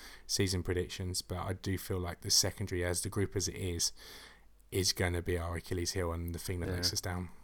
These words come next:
Speaker 2: I, I do like Springs though.
Speaker 1: Yeah,
Speaker 2: I've,
Speaker 1: he's
Speaker 2: uh, I've liked the look of him,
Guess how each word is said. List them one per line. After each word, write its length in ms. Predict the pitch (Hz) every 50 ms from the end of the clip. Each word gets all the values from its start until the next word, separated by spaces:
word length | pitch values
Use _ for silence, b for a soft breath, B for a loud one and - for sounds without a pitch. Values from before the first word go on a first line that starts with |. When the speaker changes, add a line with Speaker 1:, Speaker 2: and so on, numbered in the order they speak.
| - - - - - - - - -
Speaker 2:
I, 120 | 113 123 - -
I 60 | 127
do 140 | 127 143 139
like 180 | 131 120 -
Springs 380 | - - - 131 120 117 107 92
though. 180 | 101 95 95 - - - - - - - - - - - - - - - - - - - - - - - -
Speaker 1:
Yeah, 120 | - 113 117
Speaker 2:
I've, 100 | 113 120
Speaker 1:
he's 140 | 131 127 101
Speaker 2:
uh, 160 | 98 98 90 98
I've 140 | 101 -
liked 220 | 110 110 107 - -
the 60 | 107
look 180 | 104 98 - -
of 80 | 95 101
him, 220 | 95 92 95